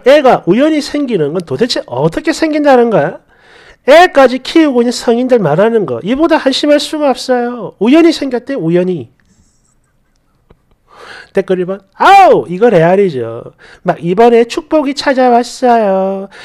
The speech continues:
생각도 못했는데 갑자기 생겼어요." 이랄 짓 해대는 거 보면 어처구니 없죠.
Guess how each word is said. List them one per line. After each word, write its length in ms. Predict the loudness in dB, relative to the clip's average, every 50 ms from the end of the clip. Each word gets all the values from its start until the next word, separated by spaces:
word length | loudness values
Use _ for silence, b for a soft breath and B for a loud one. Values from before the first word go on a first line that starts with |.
| B B
생각도 540 | B -6 -4 -2 0 0 -2 -2 -2 -2 0
못했는데 560 | 0 -2 -2 -4 -4 -4 -4 -4 -4 -4 -4
갑자기 500 | -2 -2 -2 -2 0 0 -2 0 -2 -4
생겼어요." 1000 | -6 -6 -6 -4 -4 -4 -6 -6 -6 -2 0 0 2 2 0 0 -2 -4 -8 -12 _ _ _ _ _ _
이랄 300 | -2 0 2 4 4 2
짓 180 | 2 -2 -6 -4
해대는 300 | -2 -2 0 0 0 -2
거 80 | -2
보면 260 | -4 -2 -2 -2 -4 -4
어처구니 460 | -6 -6 -6 -4 -2 0 0 0 -2
없죠. 400 | -4 -8 -10 -16 -20 -20 -20 -20